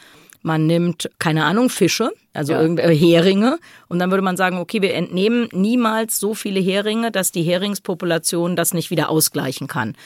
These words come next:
Speaker 1: Also sowas wäre eine nachhaltige Nutzung. Also letzten Endes könnte man sagen, wir entnehmen nicht mehr, als die Natur wieder reproduzieren kann.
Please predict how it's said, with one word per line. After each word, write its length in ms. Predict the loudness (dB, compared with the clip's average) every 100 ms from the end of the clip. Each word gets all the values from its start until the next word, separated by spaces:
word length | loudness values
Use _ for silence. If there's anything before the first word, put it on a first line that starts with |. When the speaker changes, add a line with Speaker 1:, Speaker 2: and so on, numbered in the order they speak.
| -20 -8
Speaker 1:
Also 220 | -4 0
sowas 220 | 0 0
wäre 60 | 0
eine 140 | 0
nachhaltige 520 | 0 -2 -4 -4 -2
Nutzung. 400 | -2 -2 -4 -4
Also 100 | 2
letzten 300 | 4 4 2
Endes 220 | -2 -4
könnte 260 | -2 -2 0
man 160 | -2 -2
sagen, 340 | 0 0 0
wir 140 | 0
entnehmen 400 | -2 -2 0 2
nicht 260 | 2 -2 -2
mehr, 320 | 0 2 0
als 160 | -2 -6
die 80 | -4
Natur 340 | -4 -2 0
wieder 220 | 0 0
reproduzieren 800 | -2 -4 -4 -4 -4 -2 0 -2
kann. 280 | -4 -8 -10